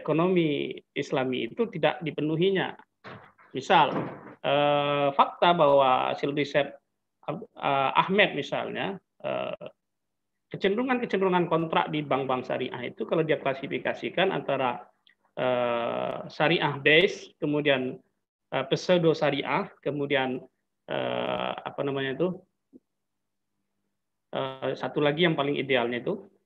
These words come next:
itu terlihat ke benang merahnya bahwa hari ini kecenderungannya itu baru pseudo syariah ataupun, eh, syariah compliant.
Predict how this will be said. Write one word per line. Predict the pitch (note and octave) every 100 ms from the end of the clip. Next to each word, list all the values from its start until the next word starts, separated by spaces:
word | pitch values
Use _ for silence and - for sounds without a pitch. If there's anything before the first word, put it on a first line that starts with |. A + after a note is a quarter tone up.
| _
itu | F#3+ G#3 - - -
terlihat | A#3+ B3+ B3 - - -
ke | G3+
benang | F3+ F#3+ F3+
merahnya | F3 F#3 E3+
bahwa | D3 D3 C#3+
hari | C#3 C#3+ C3+
ini | A#2+ E3 C#4+ - - _ _ _ _
kecenderungannya | E3 E3+ D#3 D#3 D#3 C#3+ C#3
itu | A#3
baru | G3+ D#3+ A#3+ - - -
pseudo | F3+ F#3+ F#3+ G3
syariah | F#3+ G3 - E3+ D3+ _ _ -
ataupun, | - - D#3 - A3 A3+ B3+ - _ -
eh, | D3+
syariah | E3+ E3+ F3 E3+
compliant. | F#3 F3+ F3 D3+ B2